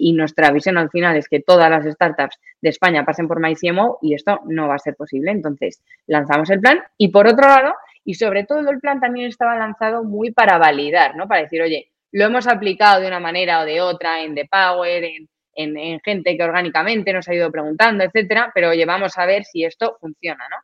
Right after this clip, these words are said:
Y una vez que vemos que funciona, a lo que vamos es, "Vale, convertimos esto en un workshop", que es una formación muy comprimida de ocho horas por la que pasas, ¿vale? Y yo te dejo ese aprendizaje, porque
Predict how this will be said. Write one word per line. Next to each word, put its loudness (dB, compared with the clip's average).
Y -4
una 0
vez 4
que 2
vemos 0
que -20
funciona, -4
a 2
lo 0
que 2
vamos 2
es, -6
"Vale, 0
convertimos -6
esto -8
en -8
un -6
workshop", 0
que -4
es -10
una -8
formación -4
muy 2
comprimida 4
de 2
ocho 0
horas 2
por -2
la 0
que -4
pasas, 0
¿vale? -2
Y -4
yo 4
te 0
dejo 0
ese -8
aprendizaje, -6
porque -12